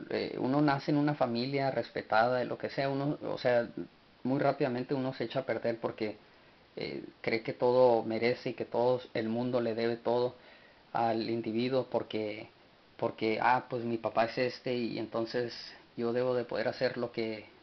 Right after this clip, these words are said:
a mí me dé la gana. Y vemos ese problema, pues,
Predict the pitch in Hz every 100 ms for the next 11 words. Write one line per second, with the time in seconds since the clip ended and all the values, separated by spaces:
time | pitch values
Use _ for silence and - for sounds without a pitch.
0 | - - 113 113 117 117 113 - - _
1 | _ _ _ _ 120 123 120 120 117 113
2 | 113 - - - - - - - _ _
3 | - - - - 123 123 120 131 139 147
4 | 151 - 113 127 131 - 113